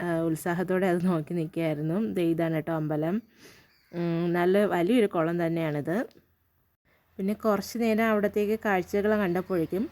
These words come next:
ആ, ശ്രീമോൾക്ക് അടുത്ത വാശി വന്നു. നേരത്തെ നമ്മളൊരു, ആ, പ-, അമ്പലത്തിന് പുറകിലായിട്ടൊരു കടൽ കണ്ടിട്ടില്ലായിരുന്നു, അവിടേക്ക് പോണു. പിന്നെ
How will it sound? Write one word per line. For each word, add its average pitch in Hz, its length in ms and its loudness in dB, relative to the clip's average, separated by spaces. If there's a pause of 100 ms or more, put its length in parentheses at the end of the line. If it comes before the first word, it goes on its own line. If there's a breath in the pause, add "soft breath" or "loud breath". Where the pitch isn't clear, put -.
(340 loud breath)
ആ, 180 180 2
ശ്രീമോൾക്ക് 190 600 2
അടുത്ത 240 440 2
വാശി 165 360 2
വന്നു. 151 240 -4
നേരത്തെ 220 320 2
നമ്മളൊരു, 202 460 6
ആ, 170 320 4
പ-, 175 500 2
അമ്പലത്തിന് 190 420 2
പുറകിലായിട്ടൊരു 196 720 2 (100)
കടൽ 190 240 2
കണ്ടിട്ടില്ലായിരുന്നു, 170 800 -2 (520 loud breath)
അവിടേക്ക് 208 420 2
പോണു. 240 480 2 (540)
പിന്നെ 220 340 2